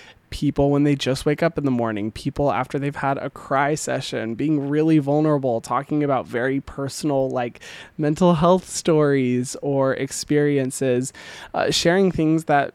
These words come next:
maybe, you know, they wouldn't share with just anyone out there. Uh, but it feels very raw and organic, and that definitely comes with its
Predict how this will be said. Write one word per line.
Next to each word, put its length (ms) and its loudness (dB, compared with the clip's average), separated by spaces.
maybe, 840 2
you 180 0
know, 380 0
they 160 2
wouldn't 400 0
share 420 -2
with 520 -6
just 380 -8
anyone 540 -2
out 300 -10
there. 280 -4
Uh, 140 2
but 120 0
it 40 -2
feels 220 2
very 200 2
raw 300 2
and 80 0
organic, 520 -4
and 100 2
that 100 2
definitely 340 2
comes 300 0
with 120 -8
its 380 -4